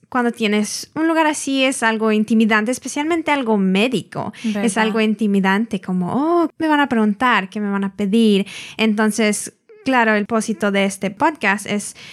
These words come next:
Speaker 1: para que la gente sienta más en confianza con nosotros, para que
Speaker 2: Sí.
Speaker 1: nos conozca tanto a nosotras como representantes de la clínica, pero también a la clínica y todo lo que ellos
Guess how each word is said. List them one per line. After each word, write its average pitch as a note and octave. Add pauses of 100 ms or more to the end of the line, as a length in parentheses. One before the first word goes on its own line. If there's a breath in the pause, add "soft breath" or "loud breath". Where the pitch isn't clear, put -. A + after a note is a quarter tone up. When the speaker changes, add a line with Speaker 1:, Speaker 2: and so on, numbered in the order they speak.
(140 loud breath)
Speaker 1:
para A3+
que A#3+
la A#3+
gente D4
sienta C#4
más G#3+
en G3
confianza F#3
con -
nosotros, -
para F3+
que G#3
Speaker 2:
Sí. G3+
Speaker 1:
nos G3+ (340 loud breath)
conozca A#3
tanto G#3
a G3
nosotras D4+
como G3+
representantes G#3
de G#3
la G3
clínica, G3
pero F#3 (300 loud breath)
también G#3
a G3+
la F#3+
clínica C4
y F#3+
todo G#3
lo G3
que G3+
ellos F#3+